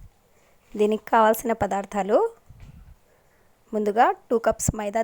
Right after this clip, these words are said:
తీసుకుంటున్నానండి. గోధుమ పిండితో అయినా చేసుకోవచ్చు, కానీ ఎగ్ పఫ్కి మైదా వేస్తేనే ఆ టేస్ట్ వస్తుందండి. టూ కప్స్ మైదా పిండి, వన్ స్పూన్ సాల్ట్,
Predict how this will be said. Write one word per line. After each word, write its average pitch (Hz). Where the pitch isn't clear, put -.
తీసుకుంటున్నానండి. 202
గోధుమ 226
పిండితో 220
అయినా 220
చేసుకోవచ్చు, 208
కానీ 214
ఎగ్ -
పఫ్కి 240
మైదా 208
వేస్తేనే 208
ఆ 226
టేస్ట్ 214
వస్తుందండి. 196
టూ 247
కప్స్ -
మైదా 196
పిండి, 208
వన్ 208
స్పూన్ 214
సాల్ట్, 214